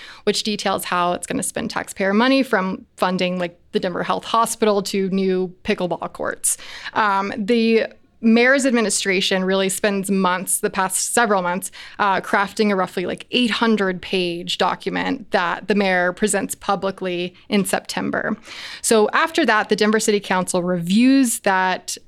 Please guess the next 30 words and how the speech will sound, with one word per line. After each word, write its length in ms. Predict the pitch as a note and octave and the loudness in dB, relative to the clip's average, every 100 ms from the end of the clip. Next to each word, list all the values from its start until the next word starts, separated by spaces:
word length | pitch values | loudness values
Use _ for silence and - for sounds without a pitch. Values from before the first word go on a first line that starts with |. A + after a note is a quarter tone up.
| - | -10
budget 360 | F#3+ G3 F#3+ - | -2 0 0 0
document 640 | F3+ E3+ - F#3 F3+ F3+ - | 0 -2 -2 -2 -2 -4 -2
and 280 | F#3 F#3+ | 0 0
spends 360 | F#3 - G3 G3 | -2 -2 0 2
several 260 | G#3 G3 F#3+ | 0 0 0
weeks 300 | F#3+ F#3 G3 | -2 -2 -4
listening 360 | F#3 F#3+ F#3 | -2 -2 -2
to 220 | F#3 G3 | 0 -2
presentations 960 | F#3 F#3+ F#3+ G3 - F#3 - F3+ F3+ - | 0 -2 -2 -4 -4 -4 -2 -4 -6 -4
from 180 | - F#3+ | -2 -2
city 240 | - F#3 - | -2 -2 -2
agency 480 | F#3 F3+ F#3 F#3 | -2 -2 -6 -4
leaders 440 | F3+ F3+ E3+ D#3+ - | -4 -2 -2 -2 0
who 80 | A3 | 2
really 380 | A3+ A3+ F#3 - - | 4 2 0 -8 -4
drill 360 | B3 C#4 C4+ | 2 4 4
down 460 | A#3+ F#3+ G3+ G3 G3 | 2 2 2 2 0
into 240 | G3 F#3 | -2 -2
what 140 | F#3+ F#3+ | 0 0
exactly 420 | F#3+ F3+ F3 F#3+ | 0 -2 -2 -4
the 100 | F3+ | -4
spending 440 | - F3+ F3+ F3+ | -4 -4 -4 -6
plan 360 | F#3 F#3 F3+ F3+ | -4 -4 -2 -4
means 560 | F3+ E3+ - - - - | -4 -4 -4 -4 -8 -8
for 100 | - | -6
their 160 | F3+ D3 | -4 -4
departments. 680 | - - - - - - - - - - - | -4 -8 -8 -12 -10 -10 -10 -12 -16 -16 -6
So 320 | - A3 G#3 | 0 2 4
the 100 | G#3 | 2
council 920 | A3 A#3 A#3+ B3 - A3 G#3+ G#3 G#3+ | 0 2 2 2 2 2 4 2 0